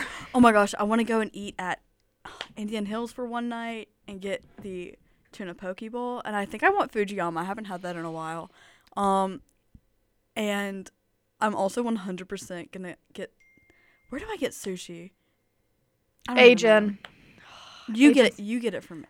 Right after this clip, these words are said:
Speaker 1: I
Speaker 2: Asian.
Speaker 1: lo-, well, where else is there to get? Rock and Roll has good sushi.
Speaker 2: Ooh, oh yeah, I do like Rock and Roll. I always just get Publix sushi.
Speaker 1: That's what I'm
Speaker 2: Like,
Speaker 1: saying.
Speaker 2: it is my go-to.
Speaker 1: I like
Speaker 2: I love Taco Mama, but we have one here. But there's just something about the Taco Mama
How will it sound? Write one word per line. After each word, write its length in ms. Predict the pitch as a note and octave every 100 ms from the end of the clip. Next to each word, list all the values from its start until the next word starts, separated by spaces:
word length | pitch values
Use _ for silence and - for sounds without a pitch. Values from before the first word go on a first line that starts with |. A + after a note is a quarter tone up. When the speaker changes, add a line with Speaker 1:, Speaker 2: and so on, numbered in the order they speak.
| _
Speaker 1:
I 240 | A3 G#3+ A#3
Speaker 2:
Asian. 140 | A3+
Speaker 1:
lo-, 120 | G3+ G3+
well, 160 | A#3 A#3+
where 260 | G#3+ B3
else 220 | B3 A#3
is 160 | A#3 G#3
there 100 | G#3
to 60 | G3
get? 160 | G#3+ -
Rock 220 | G#3+ A3+
and 140 | D#4+ A#3
Roll 160 | -
has 160 | F#3+ -
good 140 | -
sushi. 440 | - - - - G#3
Speaker 2:
Ooh, 220 | G3+ F#3+ -
oh 100 | F#3
yeah, 220 | E3 D#3+
I 60 | -
do 100 | -
like 160 | -
Rock 140 | - -
and 120 | -
Roll. 180 | - - - _ _ _ -
I 100 | C4
always 200 | A4 -
just 140 | C4+
get 100 | A3+
Publix 300 | G#3+ A#3+ B3+
sushi. 400 | - E3+ D#3+ D3 - -
Speaker 1:
That's 120 | A3+
what 40 |
I'm 40 | A3
Speaker 2:
Like, 140 | G#3+
Speaker 1:
saying. 80 | B3+
Speaker 2:
it 20 |
is 60 | B3
my 100 | A3+
go-to. 420 | G3 F#3 F#3+ E3+ E3+ - - - A#3
Speaker 1:
I 100 | C4
like 260 | G4 - _ _ A#3 F#3+ _ _ _ _ _ _ _ _ _ _ -
Speaker 2:
I 80 | C4+
love 200 | B3 A3+
Taco 280 | C#4+ D4 D4+
Mama, 280 | G#3 G3+ G3+
but 140 | F#3+
we 140 | F#3 F#3+
have 240 | F3+ F3+
one 160 | G#3 G3
here. 340 | - E3 G#2
But 200 | - G3
there's 180 | G#3 G3
just 140 | G#3+
something 240 | - F#3+ A#3
about 180 | A3 G#3
the 80 |
Taco 300 | F#3 F#3 F3+
Mama 260 | F3 E3+ -